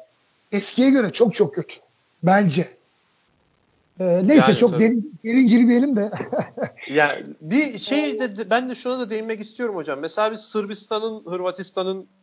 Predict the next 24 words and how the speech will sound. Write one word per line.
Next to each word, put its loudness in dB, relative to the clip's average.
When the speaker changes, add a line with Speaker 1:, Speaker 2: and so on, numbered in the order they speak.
Speaker 2:
oyuncularının -4
yurt -8
dışına -8
gittiğinden -6
bahsediyoruz 0
mesela. -8
Biz, -16
bizim -4
oyuncularımız 0
da -4
hani -6
Türkiye'deki -8
organizasyon -4
şu -2
anda 0
şaka -4
gibi -6
olduğundan -4
bunu -10
söylemekte -8
hiçbir -20
sakınca -8
da -4
görmüyorum. -4